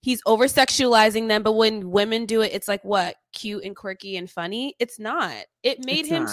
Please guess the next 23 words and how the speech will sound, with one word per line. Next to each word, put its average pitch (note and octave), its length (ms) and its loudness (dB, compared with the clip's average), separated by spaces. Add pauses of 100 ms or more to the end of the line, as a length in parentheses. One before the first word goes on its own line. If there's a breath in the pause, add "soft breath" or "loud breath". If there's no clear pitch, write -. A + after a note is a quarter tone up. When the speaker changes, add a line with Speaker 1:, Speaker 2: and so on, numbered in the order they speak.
Speaker 1:
so B3+ 200 2
uncomfortable. A3 920 -4
Like, G#3 200 -2
that's G#3+ 240 -2
really A3+ 280 -4
Speaker 2:
Right. D3+ 100 -12
Speaker 1:
violating E3 800 -2
in F3 140 -8
the D#3 60 -6
moment D#3+ 480 -6
to G3+ 100 -6
be F3 140 -2
like, D#3+ 280 -6
"Show E3 220 -4
me F#3 120 -2
the E3+ 120 -6
size F3 300 0
of E3 100 -10
your D#3 200 -6 (600)
penis F#3+ 400 -8
Speaker 2:
Yeah. A3 180 8
Speaker 1:
right F#3 80 0
now." D#2 260 -12